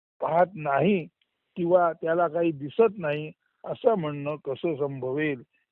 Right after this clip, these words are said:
पाचशे ब्याण्णव, "वास्तवात दृश्य असे नसे, दिसे न दिसे, वास्तवात दृश्य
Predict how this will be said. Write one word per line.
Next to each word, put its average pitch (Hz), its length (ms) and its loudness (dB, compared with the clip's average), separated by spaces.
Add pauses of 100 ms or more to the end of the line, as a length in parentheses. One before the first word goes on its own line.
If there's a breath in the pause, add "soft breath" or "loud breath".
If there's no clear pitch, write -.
(100)
पाचशे 151 380 0
ब्याण्णव, 151 560 -2 (440)
"वास्तवात 170 680 4
दृश्य 170 640 0
असे 175 320 4
नसे, 160 420 2 (500)
दिसे 185 480 4
न 170 200 4
दिसे, 165 480 0 (360)
वास्तवात 165 800 2
दृश्य 160 480 -4